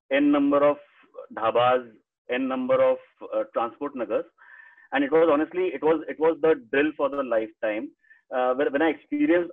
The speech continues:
all that, uh, uh, it, it was a great learning of almost two months. I came back, I wrote my report. When I submitted my report,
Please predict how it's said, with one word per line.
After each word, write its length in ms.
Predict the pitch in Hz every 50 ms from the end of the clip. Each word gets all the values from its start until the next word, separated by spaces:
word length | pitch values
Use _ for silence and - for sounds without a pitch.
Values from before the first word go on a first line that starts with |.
| -
all 240 | 127 135 139 156 160
that, 240 | 151 156 170 170 170 - - 147
uh, 520 | 135 123 117 113 110 107 104 101 98 90 85 - _ _ _ _ _ _ _ - 120
uh, 420 | 117 113 113 104 92 87 92 95 98 - 120
it, 100 | 123 - 123
it 100 | 123 -
was 120 | 139 139
a 140 | 143 135 120
great 320 | - 123 143 156 165 160 160
learning 300 | 143 143 139 143 143 143
of 120 | 151 147
almost 460 | 135 123 120 123 127 135 143 151 - _ _ _ _ _ _ _ _ _ - 294
two 140 | 294 311
months. 280 | 302 285 147 156 160 - - -
I 120 | - 120 120 - _ -
came 240 | 131 135 139 135
back, 240 | 127 131 131 139 131 -
I 140 | - 117 117
wrote 220 | 117 117 123 127 127 -
my 80 | 127
report. 380 | 123 117 113 - 120 123 131 127 - _ _ _ _ _ _ _ -
When 120 | - 127
I 60 | 135 135 -
submitted 300 | 170 - 127 147 151 147
my 140 | 147 147
report, 400 | 139 123 110 - - 127 156 165